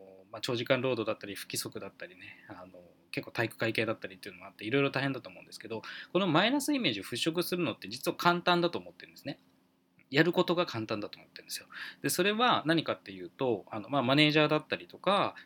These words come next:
えー、もっと先行けばもしかしたら経営者だったりとか、いわゆるこう、リーダー格の人たちっていうのがどれだけ、あの、楽しくポジティブにこの業界の良さを、えー、実感しながら、えー、働いていけるか。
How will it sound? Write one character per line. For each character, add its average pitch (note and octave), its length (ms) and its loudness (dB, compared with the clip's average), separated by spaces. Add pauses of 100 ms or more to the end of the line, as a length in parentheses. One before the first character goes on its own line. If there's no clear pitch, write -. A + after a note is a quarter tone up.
(120)
え F2+ 480 -12
ー、 C#3 40 -6
も C#3+ 80 2
っ - 20 0
と C3+ 80 -2
先 A#2+ 220 -2
行 A#2 100 -4
け C3+ 60 4
ば G#2 80 -4
も A#2 100 -2
し - 40 -2
か G#2+ 120 -4
し - 40 -4
た - 80 -8
ら G2 80 -12
経 A#2+ 240 2
営 A2+ 40 4
者 - 120 0
だ - 80 -14
っ - 60 -18
た - 100 -18
り - 80 -18
と - 100 -18
か、 - 200 -12 (360)
い D3+ 60 -4
わ F#3 80 4
ゆ E3+ 60 6
る B2+ 60 0
こ G2+ 140 -4
う、 G#2+ 60 -6
リ E3+ 160 8
ー - 20 6
ダ F3 140 8
ー - 20 -12
格 G#2 200 -6
の F2+ 120 -16
人 - 160 0
た E3+ 100 -4
ち - 140 -6
っ - 20 -20
て D3 80 -2
い C#3 40 -2
う - 20 -2
の D3 80 -2
が C#3+ 80 4
ど A#3 140 -4
れ C#4 80 2
だ B2+ 120 4
け、 A#2 400 2
あ G#2+ 80 -8
の、 G#2 180 -10
楽 C#3+ 200 4
し - 80 2
く G#2 180 -2
ポ D3 160 4
ジ C#3 120 0
テ G2+ 100 -6
ィ F2 40 -10
ブ F2+ 80 -10
に A2 300 -6 (240)
こ - 120 -6
の A#2 120 0
業 A#2 220 0
界 A#2 260 2
の C#3+ 180 2
良 C3+ 120 2
さ B2 180 0
を、 F2+ 240 -4
え F#2 240 -12
ー、 - 80 -20
実 C#3 100 -4
感 F#3+ 140 4
し F#3 120 2
な F#3 100 4
が B2 100 2
ら、 A#2 260 4 (340)
え - 160 -20
ー、 - 100 -20
働 A#2+ 320 2
い G#2+ 40 0
て A#2 80 0
い G#2 60 -2
け G#2+ 100 -4
る - 80 -8
か。 - 200 -14